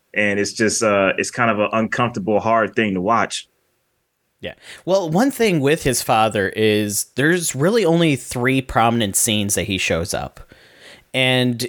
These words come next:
Speaker 2: it's one in the beginning when he's, you know, out playing basketball and his father shows up to kinda watch him play. And he's just doing
Speaker 1: Mm-hmm.
Speaker 2: just street games. It's not, like, an official game or anything like that.
Speaker 1: Mm-hmm.
Speaker 2: And,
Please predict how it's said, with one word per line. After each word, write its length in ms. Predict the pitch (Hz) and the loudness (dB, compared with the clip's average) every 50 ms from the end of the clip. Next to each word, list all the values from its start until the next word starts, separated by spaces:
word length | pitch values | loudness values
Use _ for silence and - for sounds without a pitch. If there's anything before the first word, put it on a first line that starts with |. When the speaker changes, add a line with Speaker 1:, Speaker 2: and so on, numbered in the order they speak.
| - | -2
Speaker 2:
it's 460 | - 135 131 123 - - - - - - | 0 0 0 0 -2 -4 -4 -4 -4 -6
one 380 | 131 120 123 139 156 175 196 | -6 -4 0 2 2 2 2
in 80 | 190 190 | 2 2
the 80 | 180 | 0
beginning 540 | 160 156 143 123 135 131 135 143 143 143 135 | 0 0 0 2 2 2 4 4 2 2 2
when 160 | 123 120 120 | 0 0 0
he's, 560 | 117 131 127 120 120 120 120 113 - - - - | 0 0 0 0 0 0 -2 -2 -4 -4 -6 -4
you 120 | - 127 120 | -2 2 2
know, 240 | 113 107 107 107 - | 4 4 2 0 0
out 240 | 113 127 131 123 - | 0 0 0 0 -2
playing 360 | - - 123 120 120 120 117 | -4 0 0 2 2 2 0
basketball 680 | - 117 113 113 - - 123 107 123 113 113 113 113 117 | 2 2 2 2 0 0 -2 0 2 2 4 4 4 2
and 120 | 113 101 | 2 0
his 120 | 104 104 - | -2 -4 -2
father 320 | - 120 104 107 107 113 110 | -2 0 0 2 0 0 0
shows 340 | - - 123 113 113 110 113 | 0 0 0 0 0 0 0
up 160 | 107 110 - | 0 0 0
to 80 | - - | -4 -6
kinda 220 | 123 110 110 98 | -6 -4 -4 -2
watch 400 | 92 90 95 95 98 98 - - | -2 0 2 2 2 0 -2 -4
him 120 | 110 98 | -6 -6
play. 500 | - - - 113 104 101 98 101 104 101 - - - - _ - | -8 -6 -4 -2 0 2 2 2 0 -2 -4 -10 -20 -16 _ -4
And 100 | 117 156 | -2 0
he's 140 | 170 165 | 0 0
just 200 | - 160 147 - | 0 -2 -2 -2
doing 340 | - 151 147 135 131 127 127 | 0 0 2 2 2 0 0
Speaker 1:
Mm-hmm. 80 | 120 104 | -2 -2
Speaker 2:
just 300 | - 127 113 - _ - | -2 -2 -2 -4 _ -6
street 360 | - - - 127 107 95 - | -4 -2 0 0 -2 -2 -2
games. 340 | - 73 65 60 - - 110 | -6 -8 -8 -8 -8 -6 -4
It's 160 | 113 110 - | -4 -2 -2
not, 300 | 139 127 123 123 120 120 | 0 2 2 2 2 2
like, 280 | 120 117 117 - - - - | 2 0 0 0 -4 -8 -6
an 60 | 120 | -6
official 720 | 120 - - 123 113 - - 123 113 113 110 107 107 - - - - - - - 123 127 | -4 -2 0 -2 0 0 0 0 2 2 0 0 -2 -4 -10 -20 -20 -20 -18 -12 -10 -6
game 340 | 110 131 120 113 113 110 107 | 0 0 2 2 2 2 2
or 80 | 110 101 | 0 0
anything 380 | 101 98 98 101 117 110 101 | 0 -2 -2 -4 -4 -6 -4
like 240 | 95 92 90 - - | -4 -4 -4 -4 -4
that. 380 | 101 95 85 82 82 82 - _ _ _ _ _ _ _ _ _ _ _ _ _ _ - - | -4 -4 -4 -4 -4 -6 -8 _ _ _ _ _ _ _ _ _ _ _ _ _ _ -6 -2
Speaker 1:
Mm-hmm. 20 | |
Speaker 2:
And, 760 | - 127 127 120 120 117 117 120 113 107 104 - - - | 0 2 2 2 2 0 0 -2 -4 -6 -6 -8 -8 -8